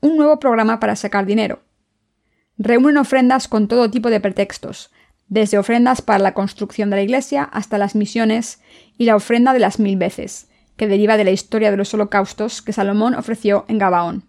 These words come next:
Primera de Reyes tres cuatro. Piden ofrendas a los miembros de sus iglesias en todas las reuniones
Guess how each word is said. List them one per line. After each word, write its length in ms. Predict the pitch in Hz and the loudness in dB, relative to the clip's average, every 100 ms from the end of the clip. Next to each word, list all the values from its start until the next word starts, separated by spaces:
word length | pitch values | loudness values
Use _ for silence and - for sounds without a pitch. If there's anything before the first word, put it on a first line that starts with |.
| _ _ _ _ | _ _ _ _
Primera 320 | - 208 208 190 | -2 2 4 2
de 80 | |
Reyes 420 | 185 214 226 240 - | 2 0 -2 -4 -6
tres 280 | 220 240 - | -6 -6 -6
cuatro. 420 | 110 107 - - _ _ _ _ _ _ _ _ _ | -8 -8 -12 -18 _ _ _ _ _ _ _ _ _
Piden 240 | 302 339 302 | 0 2 2
ofrendas 440 | - 269 262 269 | 2 0 0 0
a 40 | |
los 200 | 226 208 | -2 0
miembros 460 | 220 214 208 208 208 | 0 2 2 0 -2
de 80 | 208 | -4
sus 160 | 214 | -4
iglesias 640 | 208 226 254 - 196 202 - _ - | -4 -2 -2 -2 -4 -4 -12 _ -2
en 160 | 214 | 0
todas 200 | 214 208 | 2 4
las 120 | 208 | 4
reuniones 760 | 202 202 202 208 196 190 - | 2 0 0 0 -2 -6 -12